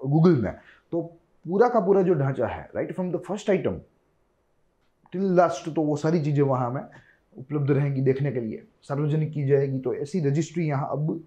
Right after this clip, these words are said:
डेवलप करनी होगी, जिसके प्रावधान यहाँ इस कानून में किए गए हैं। As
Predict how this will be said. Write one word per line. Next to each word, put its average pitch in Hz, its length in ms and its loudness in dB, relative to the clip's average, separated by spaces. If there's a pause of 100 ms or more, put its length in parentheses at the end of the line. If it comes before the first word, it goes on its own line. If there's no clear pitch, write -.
डेवलप 135 340 -2
करनी 156 180 0
होगी, 160 320 -2 (480)
जिसके 151 220 2
प्रावधान 147 420 4
यहाँ 123 160 -2
इस 127 140 -6
कानून 117 340 -4
में 180 120 -4
किए 131 200 0
गए 87 200 -6
हैं। - 180 -14 (680)
As - 40 -6